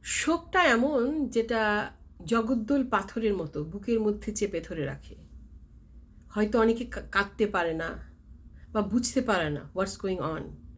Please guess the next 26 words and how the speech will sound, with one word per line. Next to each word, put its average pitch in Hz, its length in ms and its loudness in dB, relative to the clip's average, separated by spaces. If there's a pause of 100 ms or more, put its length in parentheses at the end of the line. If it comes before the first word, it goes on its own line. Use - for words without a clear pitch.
(320)
শুধু 269 220 4
একটা 254 400 4
জিনিসই 247 580 -2
মাথার 196 340 0
মধ্যে 208 280 -2
ঘোরে 220 380 -4 (680)
যে 175 440 -4 (120)
তিনি 262 260 8
আর 202 200 6
নেই, 151 440 -6
সে - 340 0
আর 190 220 0
নেই। 165 320 -4 (400)
এই 247 80 0
যে 269 120 4
বাস্তবতাটা, 262 880 2 (140)
সেটা 214 240 -6
মেনে 196 340 0
নিতে 196 260 -4
না 160 160 -8
পারা। - 300 -14 (1400)
এবং 226 240 0
এই 247 120 4
শোকের 285 480 2
মাধ্যমে 226 380 2
কিন্তু 226 440 -4